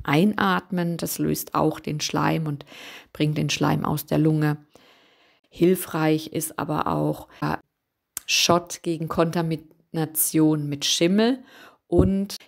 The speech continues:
der Schott gegen Krankheitserreger, Krankheitskeime. Wenn ihr die, ähm, Shots macht, wenn ihr merkt, ähm, dass sich da was anbahnt,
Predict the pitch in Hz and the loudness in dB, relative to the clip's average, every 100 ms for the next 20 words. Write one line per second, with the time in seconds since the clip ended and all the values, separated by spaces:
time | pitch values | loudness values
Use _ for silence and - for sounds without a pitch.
0 | _ - 160 147 147 147 143 _ _ - | _ -4 0 2 0 -2 -8 _ _ -6
1 | - 151 151 151 - - 156 156 151 156 | 0 2 2 -2 -12 -2 2 2 2 -2
2 | 151 - _ _ _ _ _ - - 151 | -4 -8 _ _ _ _ _ -14 -4 -2
3 | 156 - 147 143 - - - 156 147 151 | -2 0 2 0 -2 -2 -4 -4 0 2
4 | 147 143 143 151 156 139 - - - 139 | 2 0 0 -2 0 -4 -4 -8 -2 0
5 | 139 139 139 147 - 151 147 156 - 165 | 0 0 -2 -4 -8 -6 -2 -4 -2 2
6 | 175 170 - - - _ - 156 151 147 | 2 0 -10 -20 -20 _ -6 -2 -2 -2
7 | - - 160 156 160 151 160 170 - - | 0 2 2 0 -2 0 0 0 -4 0
8 | 151 156 151 147 147 156 151 - - 151 | 0 0 0 2 2 0 -4 -14 -8 -6
9 | 143 139 139 139 160 147 - - _ _ | -4 -6 -8 -6 -6 -4 -6 -8 _ _
10 | _ _ - 151 - 151 151 - 160 156 | _ _ -4 0 2 2 2 0 -2 0
11 | 151 151 151 147 | 2 2 0 -4